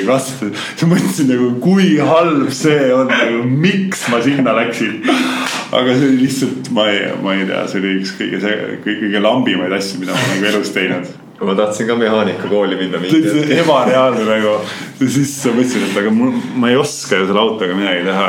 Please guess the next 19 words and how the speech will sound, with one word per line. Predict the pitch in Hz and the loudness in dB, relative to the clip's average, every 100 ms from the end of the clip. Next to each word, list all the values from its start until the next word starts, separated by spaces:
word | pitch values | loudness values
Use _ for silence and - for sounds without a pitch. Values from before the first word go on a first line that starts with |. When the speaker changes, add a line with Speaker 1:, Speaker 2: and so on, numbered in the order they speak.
| 92 | 0
Speaker 1:
ja | - 92 | -2 -2
mul, | 101 | -2
mul | 113 117 117 | -2 0 0
nüüd | 110 | 0
nagu | 113 107 | 0 2
ei | 107 | 2
huvita | 147 143 123 90 - - | 2 2 0 -2 -8 -6
see | - 95 | -2 -2
nagu | 92 90 | -2 -2
kuskilt | 120 113 92 | -2 -4 -4
otsast | 104 - 90 - | -2 -2 -4 -4
seal. | 92 | -6
Ja | - - - - | -8 -14 -14 -10
siis | 98 | -4
ma | 101 | -2
tulin | 101 101 | 0 -2
otsapidi | 98 95 95 95 | -2 -4 -4 -4
Tallinnasse. | 98 95 90 - 98 - - - - - - - - - - 110 | -2 -4 -6 -8 -10 -12 -18 -20 -18 -18 -16 -18 -20 -20 -4 0
Aga, | 117 120 131 | 0 2 2